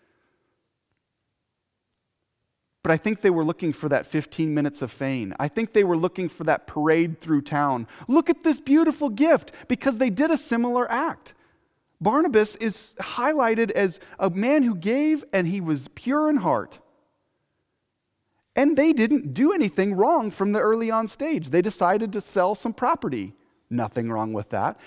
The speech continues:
They decided to give a gift to the church. There's nothing wrong with that. But it was that deceptive greed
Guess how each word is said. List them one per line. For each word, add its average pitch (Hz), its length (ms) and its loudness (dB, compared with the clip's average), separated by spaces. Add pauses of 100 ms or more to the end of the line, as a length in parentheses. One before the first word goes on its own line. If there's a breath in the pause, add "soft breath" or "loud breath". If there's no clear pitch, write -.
(120)
They 277 100 2
decided 277 460 0
to 262 80 0
give 202 300 2
a 277 40 0
gift 165 300 -2
to 226 80 -8
the 247 80 -6
church. - 500 -6 (200 soft breath)
There's 262 180 0
nothing 285 380 2
wrong 320 320 2
with 320 180 -2
that. 107 360 -6 (800 soft breath)
But 175 100 4
it 196 80 2
was 170 160 -2
that 165 200 2
deceptive 151 840 -4 (320 soft breath)
greed 151 760 -4